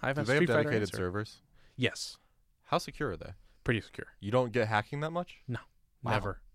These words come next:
Speaker 2: Interesting.
Speaker 1: Yeah.
Speaker 2: Okay.
Speaker 1: Well, I shouldn't say never. I haven't played on P C ones. I've only played on console
Speaker 2: Oh, okay, 'cause
Speaker 1: ones.
Speaker 2: I, the P C is what I'm always worried about,
Speaker 1: Okay, yeah,
Speaker 2: 'cause
Speaker 1: no, I
Speaker 2: P C, it's, I,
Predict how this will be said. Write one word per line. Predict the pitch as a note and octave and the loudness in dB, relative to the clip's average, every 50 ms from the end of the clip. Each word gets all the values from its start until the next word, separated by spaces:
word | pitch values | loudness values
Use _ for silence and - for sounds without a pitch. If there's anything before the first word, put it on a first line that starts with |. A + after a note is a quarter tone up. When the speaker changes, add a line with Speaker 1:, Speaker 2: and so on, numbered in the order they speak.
| - - - - - | -20 -20 -20 -16 -12
Speaker 2:
Interesting. | - A#2 - E2 - - - - - B2 | -10 -8 -8 -8 -10 -10 -14 -8 -4 -2
Speaker 1:
Yeah. | A2 G2+ G#2 - - _ _ _ _ - | -2 -2 -2 -6 -14 _ _ _ _ -14
Speaker 2:
Okay. | G#2 B2+ A2 F#2 - - - - - | -12 -10 -10 -12 -14 -18 -20 4 8
Speaker 1:
Well, | E3+ F3+ F3 E3 E3 - - - - - - _ - - - - | 10 10 10 10 8 6 0 -12 -20 -20 -20 _ -20 -20 -16 0
I | - C#3+ C#3+ C#3+ | 4 6 6 6
shouldn't | - - F#3 F#3 F3 F3+ - | 8 8 8 8 6 4 0
say | - - D#3 D3 C#3+ C3+ C3 - _ | 2 4 6 6 6 4 0 -6 _
never. | - C3 C3 C#3 C#3 C3+ C3+ A2+ | -6 0 2 2 2 2 2 2
I | C#3 C#3+ | 2 4
haven't | C3 C#3+ D#3+ E3 D3+ | 4 4 4 2 2
played | C#3 D3+ C#3+ C3+ | 2 2 4 4
on | B2+ B2 | 4 2
P | A2+ - C#3 C#3 | 2 2 0 0
C | C3 - D3+ D3 | 2 4 4 6
ones. | D3 C#3+ D3 D3 C#3 | 6 6 6 6 4
I've | C3+ A2+ | 4 2
only | A#2+ A#2+ A#2+ | 2 2 0
played | A2 C3 B2 A#2 | 2 2 2 2
on | A2+ A2+ | 2 2
console | - C3 C3+ C3+ C3+ C3+ | 4 6 6 8 8 8
Speaker 2:
Oh, | B2+ | 8
okay, | E3 | 8
'cause | F3 E3+ F3 F3+ F3+ C3 | 8 8 8 8 6 6
Speaker 1:
ones. | |
Speaker 2:
I, | C3 C3+ | 4 4
the | A#2+ G#2 C#3+ B2 | 4 2 0 0
P | - D#3 E3+ E3+ | 2 2 0 2
C | - E3+ | 2 2
is | D#3 B2+ A2 | 0 2 4
what | A#2+ A2+ | 4 4
I'm | A2 G#2+ G2+ | 4 4 4
always | F#2+ F#2 F2+ E2+ - | 2 2 2 0 -2
worried | E2+ E2+ E2 D#2 - | -4 -4 -4 0 4
about, | - E3 E3+ | 6 6 6
Speaker 1:
Okay, | - D#3 C#3 | 6 6 6
yeah, | C3 B2+ A#2+ | 6 4 4
Speaker 2:
'cause | A#2 A2+ | 4 6
Speaker 1:
no, | A2 | 6
I | B2 C3+ | 6 6
Speaker 2:
P | |
C, | - D3+ C3+ B2 | 6 4 2 0
it's, | G#2+ - - - - - - - - _ | 0 -2 -4 -8 -8 -10 -12 -16 -4 _
I, | G2 G#2 G#2 G2+ | 2 4 4 2